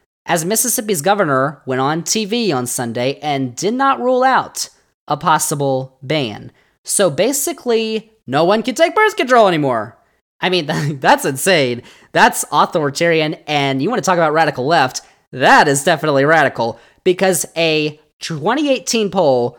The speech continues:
found that seventy-eight percent of U S adults believe that birth control was a basic part of women's health care.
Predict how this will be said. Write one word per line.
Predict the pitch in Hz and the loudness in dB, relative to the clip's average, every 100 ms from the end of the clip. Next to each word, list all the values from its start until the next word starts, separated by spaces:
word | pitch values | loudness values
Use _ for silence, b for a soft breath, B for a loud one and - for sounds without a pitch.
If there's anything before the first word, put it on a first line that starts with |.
| b | b
found | _ 185 165 147 | _ 0 2 0
that | 131 | -2
seventy-eight | - - 185 226 233 220 220 | -2 -2 0 0 2 2 2
percent | 196 220 208 | 0 0 0
of | 165 | 0
U | 175 202 | 0 2
S | 180 170 | 2 0
adults | 160 139 | 0 0
believe | - 156 151 | -2 -2 0
that | 143 131 | 0 0
birth | 165 202 | 0 -2
control | 208 160 170 147 | -4 -2 -2 -2
was | 139 | 0
a | 147 | -2
basic | 143 175 226 202 - | 0 0 0 -2 -2
part | 147 127 | 0 0
of | 123 | -2
women's | 135 120 123 - | -4 -4 -6 -6
health | 127 - | -6 -4
care. | 170 170 175 | -2 -2 -2